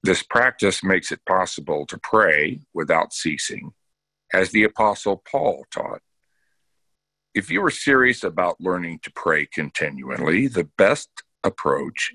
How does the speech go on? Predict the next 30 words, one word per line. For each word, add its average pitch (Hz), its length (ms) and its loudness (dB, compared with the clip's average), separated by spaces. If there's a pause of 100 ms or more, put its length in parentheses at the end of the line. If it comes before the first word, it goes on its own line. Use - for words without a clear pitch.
(160)
is - 180 0
to 107 140 0
thank 110 380 2 (140)
me 92 560 0 (220)
in 101 200 2
every 92 260 2
situation. 113 720 2 (1000)
These 131 240 2
thankful 156 500 2
prayers 90 400 0
provide 92 460 -2
a 82 60 -8
solid 98 460 -2
foundation 80 760 -4
on 78 260 -4
which 87 300 0
you 85 160 -2
can 82 220 -4
build 80 400 0 (200)
all 98 480 4
your 80 300 -2
other 78 180 0
prayers. - 680 -4 (560)
Moreover, 101 680 4
a 87 140 -2
grateful 87 640 -2
attitude 87 580 -4
makes 85 300 -4
it 87 180 -6
easier 76 540 -4